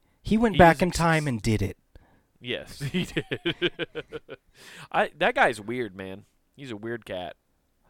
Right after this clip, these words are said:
Speaker 1: I've s-
Speaker 2: I always thought he was a weird choice for Barry Allen.
Speaker 1: still never watched an episode of, uh, The Flash.
Speaker 2: He's not in the, in, he's not in that.
Speaker 1: Isn't he?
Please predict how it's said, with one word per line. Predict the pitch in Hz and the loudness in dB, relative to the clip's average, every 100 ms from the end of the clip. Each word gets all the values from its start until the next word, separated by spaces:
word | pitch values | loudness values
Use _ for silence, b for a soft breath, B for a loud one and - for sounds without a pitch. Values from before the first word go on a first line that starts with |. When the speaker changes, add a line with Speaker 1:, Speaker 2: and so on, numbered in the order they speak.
| - | -2
Speaker 1:
I've | 190 196 | -2 -2
s- | 165 | -2
Speaker 2:
I | 131 | -2
always | 131 | 0
thought | 127 113 | -2 -2
he | |
was | 110 | -2
a | 104 | -6
weird | 110 104 | -6 -6
choice | 110 98 - | -8 -8 -10
for | 95 | -12
Barry | 90 90 87 | -10 -10 -10
Allen. | 87 85 85 | -10 -12 -14
Speaker 1:
still | 85 - - 160 160 | -10 -8 -2 2 4
never | 143 127 | 6 4
watched | 113 107 104 - | 2 0 -2 -4
an | 104 | -6
episode | 104 101 - 117 107 101 | -6 -6 -6 -4 -2 -2
of, | 98 95 | -4 -6
uh, | 98 92 87 85 90 - _ _ _ _ _ _ _ - | -4 -4 -4 -8 -12 -20 _ _ _ _ _ _ _ -12
The | 110 | -10
Flash. | 110 113 101 90 85 - - _ _ _ _ _ _ _ | -6 -2 -2 -2 -4 -8 -12 _ _ _ _ _ _ _
Speaker 2:
He's | 180 175 | -6 0
not | 151 | 0
in | 117 92 | 0 -6
the, | 82 _ | -14 _
in, | 135 104 101 | -8 -8 -12
he's | 123 131 | -8 -2
not | 131 113 | -2 -4
in | 120 90 | -12 -8
that. | 92 71 - - _ _ _ _ _ - | -8 -8 -14 -20 _ _ _ _ _ -8
Speaker 1:
Isn't | 147 180 | -4 -2
he? | 226 | -2